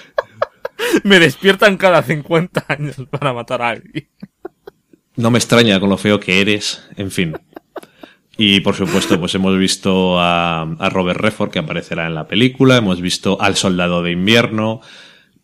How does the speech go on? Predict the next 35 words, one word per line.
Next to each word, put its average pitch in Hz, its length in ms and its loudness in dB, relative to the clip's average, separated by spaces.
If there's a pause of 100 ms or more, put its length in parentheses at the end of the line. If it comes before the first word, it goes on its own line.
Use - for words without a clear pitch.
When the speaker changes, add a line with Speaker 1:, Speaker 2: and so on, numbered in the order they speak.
Speaker 2:
y, 98 720 4
hombre, 127 320 0
yo 104 300 4
Speaker 1:
Bueno, 170 160 4
no 156 100 2
hemos 196 180 4
visto, 180 300 0
o 147 40 2
sea, 127 260 -2
hemos 175 420 -6 (240)
Speaker 2:
Bueno, 113 320 4
Speaker 1:
eh, 117 60 -2
Speaker 2:
intuido. 113 580 4 (260)
Speaker 1:
s-, - 240 -18
o - 60 -4
sea, 135 160 2
se, 143 140 -12
se, 143 180 -6
sí, 180 240 0
sí, 196 180 -8
sí, 165 160 -6 (260)
nun-, 160 220 -6 (400)
sí, 143 220 -6
se 143 140 -4
han 160 100 -2
preocupado 175 380 -2
por 175 200 -4
no 147 260 -2
mostrarnos 160 920 -4 (180)
su - 240 -8
cara, 123 420 0
no 135 140 -6
mostrarnos 151 400 -4
la 139 100 0
sorpresa. 127 720 -8